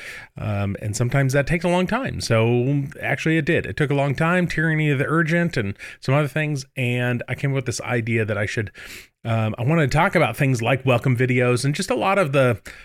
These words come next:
kind of sins of nonprofits just in general. Uh, but the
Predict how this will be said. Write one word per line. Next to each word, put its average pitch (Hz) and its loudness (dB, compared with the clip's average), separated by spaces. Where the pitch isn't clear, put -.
kind 226 -2
of 147 -2
sins 147 2
of 110 2
nonprofits 123 -2
just 127 -2
in 107 2
general. 113 2
Uh, 123 0
but 131 -2
the 143 0